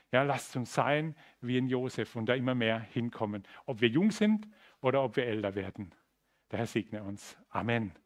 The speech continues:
Lasst uns beten. Himmlischer Vater, wir wollen dir Danke sagen dafür, dass du uns dein Wort gibst. Auch gerade diese Josefs-Geschichte, diese Lebensbeispiele,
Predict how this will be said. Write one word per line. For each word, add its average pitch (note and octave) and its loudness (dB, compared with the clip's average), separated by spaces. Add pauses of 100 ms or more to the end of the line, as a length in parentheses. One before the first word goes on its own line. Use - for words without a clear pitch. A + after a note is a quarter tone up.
(600)
Lasst C#3+ 4
uns A#2 -2
beten. G2+ -4 (1600)
Himmlischer D3 6
Vater, B2 8
wir A#2+ 4
wollen A#2+ 4
dir A2+ 2
Danke A2+ 2
sagen G#2+ 0
dafür, G2+ -8
dass A2+ -12
du A2 -8
uns G#2 -8
dein G#2 -4
Wort G#2 -10
gibst. - -14 (360)
Auch - -16
gerade A2+ 2 (560)
diese A#2 2 (180)
Josefs-Geschichte, A#2 -6
diese A2+ -4
Lebensbeispiele, A2+ -2